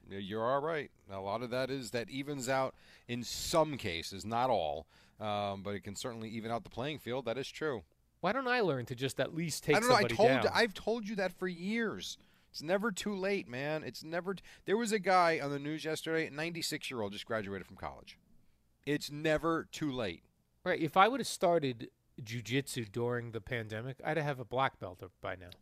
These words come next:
Speaker 1: You wouldn't have that, but you know what you'd be? Working your way towards it, and you'd know a hell of a lot more now than you would,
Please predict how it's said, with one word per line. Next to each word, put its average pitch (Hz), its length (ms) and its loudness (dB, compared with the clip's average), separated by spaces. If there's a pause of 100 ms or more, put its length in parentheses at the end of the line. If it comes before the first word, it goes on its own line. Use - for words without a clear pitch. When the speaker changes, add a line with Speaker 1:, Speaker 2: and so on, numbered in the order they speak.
(260)
Speaker 1:
You 139 180 0
wouldn't 156 220 2
have 120 180 -4
that, 127 280 2
but - 160 -10
you 120 80 -6
know 120 60 -2
what 123 100 -4
you'd 120 200 -6
be? 139 340 0 (260)
Working 143 400 -2
your 135 140 -4
way 127 160 -2
towards 107 380 -6
it, 82 120 -8
and 98 140 -8
you'd 104 120 -6
know 98 140 -4
a 92 60 0
hell 139 240 0
of 131 80 -2
a - 20 -6
lot 131 180 0
more 120 220 -6
now 113 300 -4
than 92 180 -8
you 95 120 -6
would, 92 180 -6